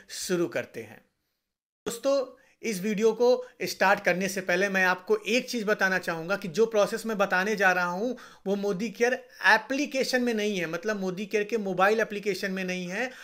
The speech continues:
आपको करना क्या है कि अपने मोबाइल के ब्राउज़र से आपको मोदी केयर डॉट कॉम खोलना है। तो चलिए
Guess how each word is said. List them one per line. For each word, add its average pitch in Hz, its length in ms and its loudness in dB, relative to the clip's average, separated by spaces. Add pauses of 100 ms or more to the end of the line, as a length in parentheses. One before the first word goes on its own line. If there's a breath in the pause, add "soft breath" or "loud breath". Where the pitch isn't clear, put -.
(260 loud breath)
आपको 202 560 4
करना 220 380 2
क्या 196 240 2
है 226 240 -2
कि - 220 -10
अपने 233 580 -2 (440 loud breath)
मोबाइल 208 520 6
के 269 180 0
ब्राउज़र 226 540 6
से 262 200 0
आपको 233 480 2 (200 loud breath)
मोदी 196 300 0
केयर 196 220 0
डॉट 170 280 0
कॉम 285 220 2 (180)
खोलना 170 300 2
है। 143 60 4
तो 156 100 -10
चलिए 196 420 -2